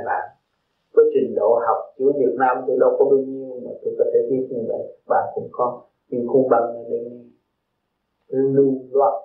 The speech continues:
Ai đã làm cho chúng ta lưu loát? Chính ta. Có những phần thanh tịnh ở bên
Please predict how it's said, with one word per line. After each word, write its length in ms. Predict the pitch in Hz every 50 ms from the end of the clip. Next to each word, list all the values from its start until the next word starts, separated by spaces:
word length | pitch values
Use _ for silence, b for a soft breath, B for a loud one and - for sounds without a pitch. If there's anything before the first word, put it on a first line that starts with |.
| - _ _ _ _ _ _ _ _ _ _ _ _ _ _ _ _ _ _ _ _ _ _ _ _
Ai 340 | _ - - - 196 196 190
đã 80 | 190 202 196
làm 260 | 175 - - - - -
cho 80 | - - -
chúng 120 | - - -
ta 60 | 190 170 - -
lưu 180 | 180 180 175 175
loát? 160 | 190 - - - _ _ _ _ _ _ _ _ _ _ _ _ _
Chính 280 | - 165 170 170 165 175
ta. 140 | 175 165 156 156 - - _ _ _ _ _ _ _ _ _ _ _ _ _ _ _ _ _ _ _ _ _ _ _ _ _ _
Có 420 | - 143 151 170 190 196 202 185 156 139
những 280 | 131 127 - - 117 - 117 117 - -
phần 360 | 175 143 - - - - - _ _ _ _ _ _ _ _ _ _ _ _ _ _ _ _ _ _ _ _ _
thanh 360 | 494 - - - 147 - - -
tịnh 280 | - - - - - -
ở 220 | - - - - -
bên 100 | - -